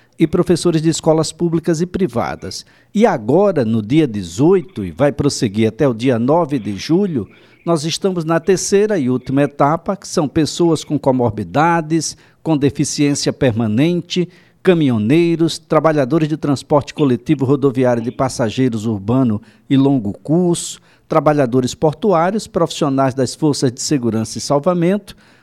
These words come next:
funcionários do sistema de privação de liberdade e população privada de liberdade, além de jovens e adolescentes que estejam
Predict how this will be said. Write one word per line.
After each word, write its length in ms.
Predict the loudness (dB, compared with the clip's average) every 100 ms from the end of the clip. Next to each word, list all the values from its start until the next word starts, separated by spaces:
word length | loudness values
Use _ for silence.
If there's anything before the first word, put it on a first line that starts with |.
| _
funcionários 880 | -2 -2 2 2 2 2 0 0 -2
do 100 | -4
sistema 420 | -4 -4 -2 -2
de 100 | -2
privação 520 | -4 -2 -2 -2 -4
de 100 | -2
liberdade 540 | -2 0 -2 0 -2 -2
e 20 |
população 760 | -2 -2 0 -2 -2 -4 -4 -4 _ _ _
privada 520 | -4 -2 0 -2 -2
de 180 | -4 -4
liberdade, 720 | -4 -2 -2 0 0 0 -2 -4
além 260 | -4 -2 -2
de 140 | -2
jovens 560 | -2 2 2 0 -2 0
e 60 |
adolescentes 640 | 0 0 0 -2 -2 -4 -4
que 100 | -4
estejam 580 | -4 0 0 2 -2